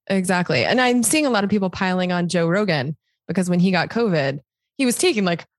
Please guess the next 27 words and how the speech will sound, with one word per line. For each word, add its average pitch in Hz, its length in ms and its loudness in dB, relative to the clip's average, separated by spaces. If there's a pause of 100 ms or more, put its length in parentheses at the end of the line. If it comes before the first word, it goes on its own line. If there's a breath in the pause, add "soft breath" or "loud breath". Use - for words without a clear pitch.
(200)
a 214 80 2
whole 262 200 4
bunch 226 400 0
of 170 100 0
things. 160 360 -2
And 175 160 0
he 175 180 0
just 165 180 -2
mentioned 165 380 0
that 160 60 -4
ivermectin 165 600 -2
was 151 140 -2
one 175 120 0
of 151 80 -2
them. 143 160 -2
So 180 120 -2
now 180 140 0
I'm 190 80 0
seeing 196 220 0
all 190 100 0
these, 190 160 0
like, 185 140 -2
horse 254 440 -2
memes 165 560 -2
with 175 120 -2
Joe 175 180 0
Ma-, 220 160 0